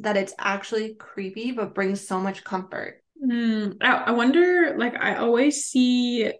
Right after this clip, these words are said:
Speaker 2: three repeating number patterns, like, at work a lot. One one one,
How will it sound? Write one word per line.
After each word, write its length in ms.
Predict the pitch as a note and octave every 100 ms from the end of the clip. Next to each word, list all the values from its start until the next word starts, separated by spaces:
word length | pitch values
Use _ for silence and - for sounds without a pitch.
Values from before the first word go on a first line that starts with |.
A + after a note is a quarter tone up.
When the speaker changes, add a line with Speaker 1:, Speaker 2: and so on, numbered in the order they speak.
| -
Speaker 2:
three 280 | A3+ A#3+
repeating 600 | A#3+ A#3 - G#3+ G#3+ G#3+
number 360 | G#3+ G3+ G3+ G3
patterns, 520 | G3+ G3 G3 G3 G3
like, 160 | G3 G3
at 160 | F#3+
work 280 | F#3+ F#3+ F#3+
a 40 | F#3+
lot. 360 | - - - -
One 320 | - F#3+ G3 G#3+
one 240 | B3+ D4+
one, 500 | C4+ B3 B3 C4 -